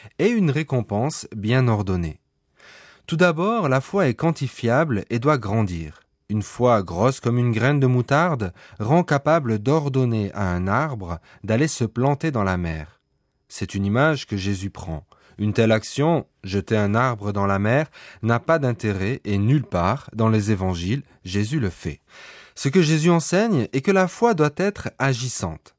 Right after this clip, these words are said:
Elle n'est pas un simple credo auquel l'intelligence essaie d'adhérer. En ce sens, saint Paul parle dans l'Épître aux Galates de la foi opérant par la charité.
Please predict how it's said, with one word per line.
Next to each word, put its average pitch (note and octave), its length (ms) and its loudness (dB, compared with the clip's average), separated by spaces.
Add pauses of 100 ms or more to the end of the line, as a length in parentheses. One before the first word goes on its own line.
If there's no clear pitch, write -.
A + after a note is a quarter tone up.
(320)
Elle G#2 160 0
n'est A2+ 80 2
pas C#3 180 2
un A2+ 80 -2
simple G#2 420 -6
credo G#2+ 480 0
auquel A#2 560 2
l'intelligence A2 880 -2
essaie G#2+ 420 -2
d'adhérer. F2 520 -4 (460)
En F2+ 140 -6
ce G2 160 -6
sens, E3 400 0 (260)
saint B2 280 0
Paul D3 300 2
parle A#2+ 480 0
dans G2+ 120 -2
l'Épître G#2+ 480 -4
aux G#2 80 0
Galates A2 480 2 (320)
de A#2 100 2
la A#2 160 4
foi F3+ 520 0
opérant A#2 580 0
par B2+ 180 -2
la B2+ 120 2
charité. G2 640 -4